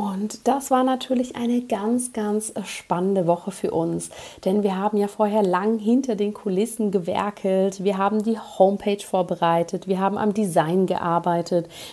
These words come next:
wir haben Umfragen gemacht, wir haben unglaublich viel Herzblut reingesteckt und natürlich auch ganz, ganz viel Gedankenschmalz,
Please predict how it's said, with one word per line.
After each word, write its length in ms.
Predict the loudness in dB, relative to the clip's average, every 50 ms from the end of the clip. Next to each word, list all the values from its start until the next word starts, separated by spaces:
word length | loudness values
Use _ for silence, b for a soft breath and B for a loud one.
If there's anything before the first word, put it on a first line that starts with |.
| B
wir 160 | 2 2 4
haben 160 | 6 4 2 2
Umfragen 800 | 4 4 6 6 6 4 2 0 -2 0 0 2 2 0 0
gemacht, 380 | -2 0 -2 -2 -2 -2 -6 -6 -4
wir 120 | -2 -2
haben 280 | 0 0 0 0 -2 -4 B B B B B B _ 6
unglaublich 880 | 8 8 8 8 6 4 6 8 8 10 8 8 6 4 0 0 -2 -6
viel 220 | -2 -2 0 0
Herzblut 580 | 2 2 2 2 0 -4 -4 -4 -4 -4 -2 -4
reingesteckt 680 | -2 0 0 0 0 -2 -4 -2 -4 -4 -4 -4 -6
und 120 | -6 -4
natürlich 480 | -4 -4 -4 -4 -4 -4 -4 -2 -4 -4
auch 120 | -6 -4
ganz, 300 | -4 -4 -4 -4 -4 -4
ganz 220 | -4 -6 -6 -6 -4
viel 200 | -4 -4 -2 0
Gedankenschmalz, 920 | 2 4 4 4 4 2 0 -2 -4 -2 -2 -2 0 0 0 0 -2 -4